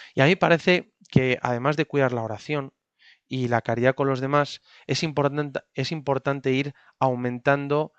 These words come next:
nuestra participación sacramental, ir a misa más día, recibir al Señor,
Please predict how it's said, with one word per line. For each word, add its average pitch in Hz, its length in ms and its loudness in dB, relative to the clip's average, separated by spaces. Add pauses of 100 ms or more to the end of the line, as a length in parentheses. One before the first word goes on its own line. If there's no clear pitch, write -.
(240)
nuestra 127 400 -2
participación 123 1000 -2
sacramental, 127 760 -4
ir 127 120 -2
a 120 60 -2
misa 120 260 -8
más 110 220 -10
día, 147 260 -4
recibir 120 360 -10
al 113 100 -8
Señor, 147 600 -4